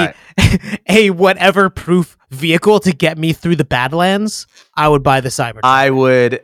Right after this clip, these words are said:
Speaker 1: yeah, I don't wanna own one either. I think it's awesome. <laughs> I just think it's like, I think it's, I know it's divisive, but whatever.
Speaker 2: Mm.
Speaker 1: Um, and, like, even, like, the Peloton ad when that came out, remember that? That was like,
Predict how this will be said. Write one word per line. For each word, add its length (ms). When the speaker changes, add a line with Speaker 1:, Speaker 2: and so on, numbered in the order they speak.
Speaker 1:
yeah, 220
I 60
don't 140
wanna 200
own 120
one 120
either. 180
I 60
think 140
it's 100
awesome. 460
<laughs> 120
I 960
just 140
think 200
it's 120
like, 200
I 20
think 120
it's, 160
I 80
know 100
it's 120
divisive, 580
but 180
whatever. 460
Speaker 2:
Mm. 60
Speaker 1:
Um, 420
and, 140
like, 200
even, 200
like, 120
the 80
Peloton 440
ad 240
when 100
that 180
came 200
out, 220
remember 240
that? 340
That 100
was 120
like, 300